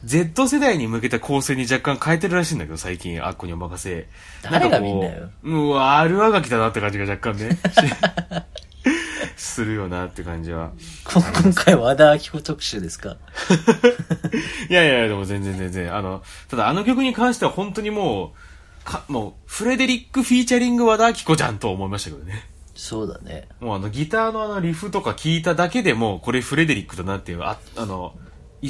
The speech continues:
Speaker 1: 一秒でわかる曲でした、でしたね。
Speaker 2: そうね。
Speaker 1: うん。
Speaker 2: フレデリックに加入したレベルだったね。
Speaker 1: <laughs> 加入しましたっていうね。うん。スッキリでもね、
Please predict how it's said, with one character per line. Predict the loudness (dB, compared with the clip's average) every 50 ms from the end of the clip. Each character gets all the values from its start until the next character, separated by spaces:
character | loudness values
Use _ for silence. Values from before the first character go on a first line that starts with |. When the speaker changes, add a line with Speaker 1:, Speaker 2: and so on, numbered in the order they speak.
| -10 -6 -4
Speaker 1:
一 | -2 0 2 2 4
秒 | 4 2 2
で | 0
わ | -2 -6 -4
か | -4
る | -4 -6
曲 | -6 -8 -6 -6 -6 -6 -8 -8
で | -6 -6
し | -6
た、 | -8 -8
で | -8
し | -8 -8 -6 -6 -6 -8 -8 -8 -8 -6 -4
た | -4
ね。 | -4
Speaker 2:
そ | -4 -6 -8 -8 -8 -6 -6 -6 -6 -8 -8 -8 -8 -8 -8 -8
う |
ね。 | -10 -8 -8 -8 -8 -10 -10 -12 -12 -8
Speaker 1:
う | -6
ん。 | -6 -6 -6 -6 -8 -10 -12 -14 -16 -18 -20 -20 -20 -20 -20 -20 -20 -20 -20 -20 -20 -20 -12
Speaker 2:
フ | -6 -2
レ | 0 2
デ | 2
リ | 0
ッ | 0
ク | -2 -8
に | -10 -10
加 | -4 0 2 4
入 | 4 4 4 2 2
し | 0 0
た | 0 2
レ | 2
ベ | 0 -2
ル | -4
だ | -10 -10
っ |
た | -12 -16 -16
ね。 | -16 -16 -18 -20 -20 -20 -14 -6 -2 0 0 2 2 0 -2
Speaker 1:
<laughs> | 0 0 -2 -2 -2 -2 -6 -6 -4 -6 -8 -10 -10 -8
加 | -8 -8 -8
入 | -8 -8 -8
し | -8 -6
ま | -6 -6 -6
し | -6
た | -8 -10
っ |
て | -10 -12
い | -14
う | -14
ね。 | -14 -12 -10
う | -8 -8 -4 -2
ん。 | 0
ス | 0 0
ッ | 0 -2
キ | -2 0
リ | 2 2
で | 2 0
も | -2 -4
ね、 | -6 -6 -6 -8